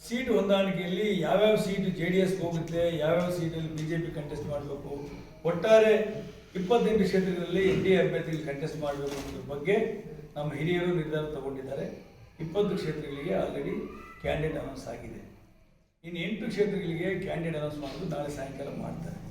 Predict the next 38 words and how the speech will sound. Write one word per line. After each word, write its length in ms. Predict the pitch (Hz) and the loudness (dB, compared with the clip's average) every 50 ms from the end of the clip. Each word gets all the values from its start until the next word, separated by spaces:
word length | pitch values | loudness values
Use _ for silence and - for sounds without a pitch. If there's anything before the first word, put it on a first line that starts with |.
| - - - - - - - - - | -12 -12 -12 -12 -12 -12 -6 -2 0
ಅದರಲ್ಲಿ 560 | 165 190 208 208 202 208 208 208 214 208 - | 2 6 6 6 6 6 4 6 6 4 4
ಜೆ 120 | - 185 | 6 8
ಡಿ 140 | 208 214 214 | 8 8 10
ಎಸ್ 180 | 220 214 - 214 | 10 10 10 8
ಎಷ್ಟು 260 | 180 170 165 - 160 | 4 2 0 -2 -2
ಬಿಟ್ಟು 200 | 165 - - - | -2 -4 -4 -4
ಕೊಡ್ತಾರೆ, 360 | 151 - - 139 139 151 165 175 175 - - - - - - - - - - _ _ _ _ _ _ | -6 -6 -4 -4 -2 0 0 0 0 -4 -8 -12 -14 -18 -20 -20 -20 -20 -20 _ _ _ _ _ _
ಆ, 320 | 170 170 170 170 170 165 170 | -2 2 2 4 4 4 2
ಬಿ 240 | 160 - - 196 220 | 0 -2 -4 -2 -2
ಜೆ 220 | 214 220 214 214 | 2 6 6 8
ಪಿ 60 | 202 | 8
ಎಷ್ಟು 220 | - - - 175 160 | 6 4 2 0 -2
ಉಟ್-, 160 | 160 - 175 | -2 -2 -2
ಈ 140 | 160 160 160 | -2 0 0
ನಾವು 260 | 160 156 151 156 165 | 0 0 -2 -2 -2
ಇಟ್ಕೊಳ್ತೀವಿ 400 | 156 - - 190 180 160 156 156 | -2 -2 0 0 0 2 0 -2
ಅನ್ನೋದ್ರ 220 | 151 151 151 143 | -2 -4 -4 -6
ಬಗ್ಗೆ 380 | 139 139 143 139 156 196 226 220 | -6 -6 -6 -4 -2 0 0 0
ನಾಳೆ 260 | 165 151 147 160 160 | 0 0 0 -2 -2
ಸ್ಪಷ್ಟವಾದ 540 | 160 - - 151 147 151 - 175 170 160 - | -4 -4 -6 -6 -6 -6 -4 -2 -2 -2 -2
ಚಿತ್ರಣ 340 | - - - 151 147 156 - | -4 -8 -10 -8 -8 -8 -8
ಸಿಗುತ್ತೆ. 460 | 151 - 135 135 - - 104 104 - - - - - - - - _ _ _ _ - | -8 -8 -10 -10 -10 -8 -10 -12 -14 -16 -18 -20 -20 -20 -20 -20 _ _ _ _ -12
ನಿಮ್ಮ 180 | 151 175 185 | -6 -2 0
ಹಾಗೆ 280 | 190 196 202 196 208 202 | 2 2 2 4 4 4
ನನಗೂ 400 | 180 170 165 190 196 226 233 220 | 4 4 0 0 0 2 2 2
ಇರೋ 160 | 208 196 202 | 4 4 4
ಮಾಹಿತಿ 360 | 190 185 165 160 160 160 156 | 4 4 2 2 2 0 -2
ಏನಂದ್ರೆ, 600 | 156 - - - 135 139 - - - - - - - - - - - - | -4 -6 -6 -8 -6 -4 -4 -4 -4 -8 -12 -16 -18 -20 -20 -20 -20 -6
ಕೋಲಾರ 680 | - 147 180 202 208 208 208 208 214 214 214 208 202 202 | -2 2 4 6 6 6 8 8 8 8 8 8 6 2
ಕ್ಷೇತ್ರ 340 | - - 185 185 185 185 190 208 208 202 202 202 - - - - | 2 0 -2 0 0 2 2 4 4 4 2 0 -4 -8 -6 -2
ಜೆ 160 | 160 185 180 | 0 2 4
ಡಿ 60 | 185 | 6
ಎಸ್ಗೆ 680 | 185 185 185 180 170 175 175 180 180 180 180 175 180 - - - - - - - | 6 6 6 2 0 0 0 0 0 0 -2 -2 -4 -8 -12 -16 -20 -20 -8 -4
ಬಿಟ್ಕೊಡ್ತಾ 480 | 170 165 170 175 185 185 185 180 165 160 | -2 -2 -2 0 0 0 0 2 2 2
ಇದ್ದಾರೆ 320 | 160 160 160 151 156 160 | 2 2 2 2 2 2
ಅಂತ 240 | 160 - - - 127 | 0 0 -2 -4 0
ಮಾಹಿತಿ 320 | 139 165 190 202 196 196 | 2 4 4 6 4 4
ಇದೆ, 460 | 170 - 147 - - - - - - | 2 2 0 -4 -6 -8 -12 -16 -20